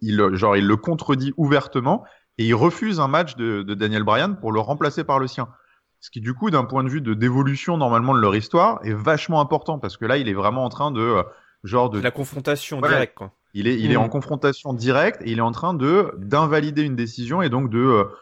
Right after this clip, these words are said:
Speaker 1: de délégitimer, euh, son G M, euh, de, de sa fonction première, quoi. Donc,
Speaker 2: Ouais, en
Speaker 1: techniquement
Speaker 2: utilisant effectivement,
Speaker 1: Ouais.
Speaker 2: euh, sa position de, de commissionnaire,
Speaker 1: Ouais.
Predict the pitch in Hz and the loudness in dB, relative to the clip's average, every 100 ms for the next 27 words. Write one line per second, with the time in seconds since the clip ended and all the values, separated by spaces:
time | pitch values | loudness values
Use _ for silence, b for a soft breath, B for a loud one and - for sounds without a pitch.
0 | B 98 110 107 185 170 147 147 - 143 | B 0 0 4 4 4 2 -2 -4 -2
1 | 151 185 202 107 104 - 120 113 123 151 | 0 0 0 0 0 0 0 4 4 4
2 | 175 117 104 104 104 117 101 95 95 92 | 2 2 2 2 0 0 -2 -6 -12 -4
3 | 101 98 98 127 113 139 127 147 147 123 | -2 0 0 -2 -4 -4 -4 -2 0 0
4 | 95 101 101 b b b 139 127 120 127 | -2 -2 -6 b b b 0 0 0 0
5 | 175 120 120 135 147 - 107 - 117 131 | 0 -2 -2 0 -2 -4 -10 -8 -6 0
6 | 160 131 - 104 120 107 107 - 135 127 | 2 2 0 -8 -8 -10 -10 -12 -10 -10
7 | 104 95 95 104 101 - 185 - | -10 -14 -12 -12 -8 -2 -2 -2